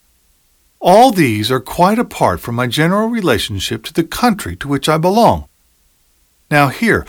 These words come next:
I would repeat, our Lord's teaching concerns the behavior of the Christian in his personal relationships only. Indeed, in this saying,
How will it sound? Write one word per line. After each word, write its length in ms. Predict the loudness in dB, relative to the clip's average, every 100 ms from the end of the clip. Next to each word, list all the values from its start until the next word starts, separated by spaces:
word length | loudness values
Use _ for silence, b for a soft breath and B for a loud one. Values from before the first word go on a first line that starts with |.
| B -2
I 80 |
would 220 | 0 0 0
repeat, 560 | 0 0 -2 -2 -6 B B B
our 120 | 2
Lord's 340 | 4 4 2 -4
teaching 400 | -4 -4 -6 -4
concerns 500 | -2 0 -2 -2 -4
the 80 |
behavior 480 | -6 -4 0 0 0
of 100 | -2
the 80 | -2
Christian 480 | -4 -4 -4 -6 -8
in 120 | -6
his 140 | -6
personal 580 | -8 -2 0 0 -2 -2
relationships 800 | 0 2 0 0 -4 -4 -6 -8 -4
only. 400 | 0 0 -2 -10 _ _ _ _ _
Indeed, 520 | 0 0 2 2 0 -2
in 180 | -4 0
this 200 | 0 0
saying, 380 | 0 0 -2